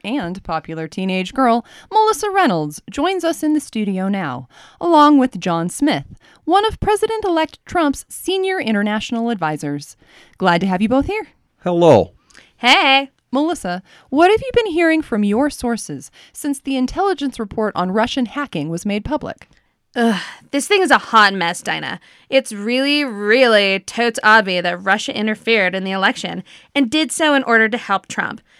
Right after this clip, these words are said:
Speaker 3: The C I A and F B I don't get super into the details of why they know what they know, but they clearly know that Russia knew what they were doing,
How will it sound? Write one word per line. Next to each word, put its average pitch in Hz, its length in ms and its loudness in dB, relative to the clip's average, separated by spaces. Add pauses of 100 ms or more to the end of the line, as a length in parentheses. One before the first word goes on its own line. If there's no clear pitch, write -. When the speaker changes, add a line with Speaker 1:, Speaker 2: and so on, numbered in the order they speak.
(280)
Speaker 3:
The 311 100 -2
C 370 300 0
I 339 80 6
A 285 240 2
and 233 100 -2
F 208 200 -4
B 226 100 -2
I 190 160 2
don't 196 400 -4
get 196 220 -6
super 214 580 -6
into 233 220 0
the 196 100 -2
details 185 540 -6
of 180 120 -4
why 175 380 0
they 208 140 0
know 196 180 -2
what 180 160 -2
they 175 160 -6
know, 175 400 -4 (380)
but 285 140 -2
they 320 120 0
clearly 294 540 0
know 226 340 2
that 190 220 -2
Russia 190 260 -2
knew 190 340 -4
what 190 140 -6
they 180 140 -6
were 160 80 -12
doing, 185 440 -12